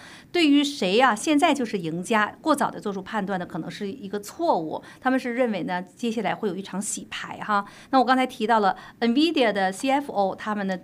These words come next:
认为这件事情将带来长期的影响。那我还是请您来给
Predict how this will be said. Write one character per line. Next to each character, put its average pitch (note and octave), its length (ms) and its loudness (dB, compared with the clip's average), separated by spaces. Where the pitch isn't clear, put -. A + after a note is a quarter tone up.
认 A3+ 180 0
为 F#3+ 140 -2
这 A3 100 -8
件 G3+ 160 -6
事 G3+ 140 -4
情 F#3 240 -8
将 G3 300 -4
带 G3+ 160 0
来 F3+ 120 2
长 F3 320 -4
期 A3 120 -10
的 G#3+ 100 -4
影 E3 180 -4
响。 F3+ 220 2
那 D4 120 8
我 B3 100 8
还 B3+ 160 4
是 D#4 100 0
请 G#3 280 -2
您 F#3 160 -4
来 F#3 100 2
给 F3 80 -14